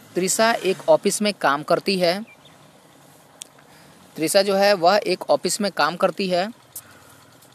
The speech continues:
She types a letter and document, वह क्या करती है, लेटरों को, letters type करती है and document, और साथ ही साथ कागज़ पत्रों पर भी वो type करती है। She works,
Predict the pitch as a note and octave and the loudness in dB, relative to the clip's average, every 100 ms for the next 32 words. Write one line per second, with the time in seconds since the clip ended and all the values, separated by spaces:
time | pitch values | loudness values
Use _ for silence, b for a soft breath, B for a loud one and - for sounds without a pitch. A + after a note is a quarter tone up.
0 | - - G#3 G3 F3 G3 - E3+ D#3+ D#3 | -14 -2 -2 0 0 0 0 0 2 2
1 | F#3+ A3 - - - - D#3 D#3 D#3 F3 | 0 -2 -12 -20 -10 -6 0 2 2 0
2 | D3 C3 E3 D#3+ G#3 A3+ A3+ G#3 A3+ G3+ | -2 -8 -4 0 0 0 0 0 0 2
3 | E3 D#3+ F#3 G#3 G3+ E3 D3+ D#3 F#3+ G3 | 0 -2 -4 -4 -2 0 0 0 -2 -6
4 | - F#3 F3 F3+ G3 F3 G#3 G#3+ F#3 D3+ | -4 0 0 2 0 2 -2 0 0 2
5 | D3+ D#3+ D3+ C#3+ D#3 E3 F#3 G#3 G#3 G3 | 2 0 -4 -4 -4 -2 -4 -2 -4 -2
6 | D#3+ D#3 E3 D#3 - F3+ F3+ B B B | 0 0 -4 -10 -8 -8 -8 B B B
7 | - D#3 G3 A3 - D3 E3 E3 D3+ C#3+ | 2 2 2 -2 -2 0 0 2 0 0
8 | C3+ C3 C3 B2 A#2 - G3+ F3+ G3 A3 | -6 -4 -8 -8 -6 -6 -2 2 2 0
9 | - | -8